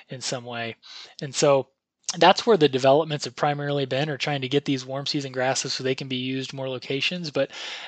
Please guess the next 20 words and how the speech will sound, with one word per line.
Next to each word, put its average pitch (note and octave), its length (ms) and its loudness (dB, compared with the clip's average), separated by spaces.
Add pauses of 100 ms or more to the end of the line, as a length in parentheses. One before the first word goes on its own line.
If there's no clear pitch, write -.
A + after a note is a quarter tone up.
(100)
I D3+ 80 2
think G3+ 300 2
we D#3 100 4
can, C3 260 -4 (260)
you D#3 80 -4
know, C#3 100 2
there's C#3 160 2
also A#3 240 8
been D3+ 420 2 (140)
developments D3+ 560 2
in C3 80 -6
cool G3 240 0
season B2+ 260 -4
grasses B2 420 -2
for D3 120 -6
the C3+ 80 -6
northern C3+ 400 -6
United A#2 340 -10
States A2+ 380 -6
because, C#3+ 360 2